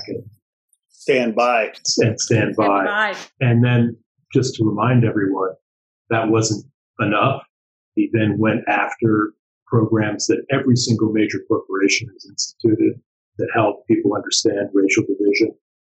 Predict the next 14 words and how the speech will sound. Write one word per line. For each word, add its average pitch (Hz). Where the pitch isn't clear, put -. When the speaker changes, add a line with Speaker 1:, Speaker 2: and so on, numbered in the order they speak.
Speaker 1:
and 107
to -
combat 104
endemic 98
racism, 110
and -
called -
them -
unpatriotic -
and -
un-American. -
It 143
wasn't 156
just 120